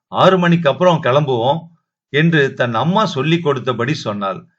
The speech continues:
காலையில் எழுந்த நிமிஷம் முதல் ஒவ்வொரு அம்மாவிடமும் போய்,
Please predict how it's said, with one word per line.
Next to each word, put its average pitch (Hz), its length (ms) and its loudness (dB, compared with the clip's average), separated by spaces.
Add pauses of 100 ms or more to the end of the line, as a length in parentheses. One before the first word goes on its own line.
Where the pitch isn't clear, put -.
(340)
காலையில் 202 500 2
எழுந்த 165 380 2
நிமிஷம் 165 420 0
முதல் 127 400 -2 (280)
ஒவ்வொரு 170 480 2
அம்மாவிடமும் 151 720 2
போய், 123 400 -2